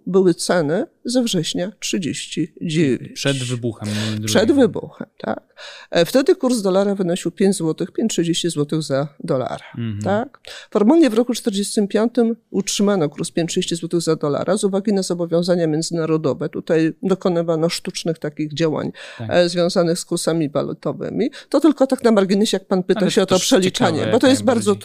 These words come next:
Speaker 1: trudne, ale potem stosowano dopłaty do kursu, czyli dziewięćdziesiąt pięć złotych i normalnie w rozliczeniach handlowych,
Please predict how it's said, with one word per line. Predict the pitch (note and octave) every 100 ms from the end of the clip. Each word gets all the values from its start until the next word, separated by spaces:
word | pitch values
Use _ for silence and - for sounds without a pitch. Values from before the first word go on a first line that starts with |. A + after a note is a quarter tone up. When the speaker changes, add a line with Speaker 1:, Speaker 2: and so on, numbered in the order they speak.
| E3
Speaker 1:
trudne, | A#2+ - A3+ -
ale | C#4+ D#4
potem | F4 D#4
stosowano | - - B3 A3+ A3
dopłaty | F#3+ G3 G#3+ G#3 G#3
do | E3
kursu, | - G3 A3 G3
czyli | - F#3+
dziewięćdziesiąt | G3 F#3 E3+ F#3 E3
pięć | - D#3+
złotych | E3 G#3+ G3+
i | F3+ F#3+ - -
normalnie | F#3 F3 G3 G#3
w | F#3+
rozliczeniach | F#3+ F#3+ F#3+ F3 - _
handlowych, | - - D#3+ C#4 F4 C4 C#3 - -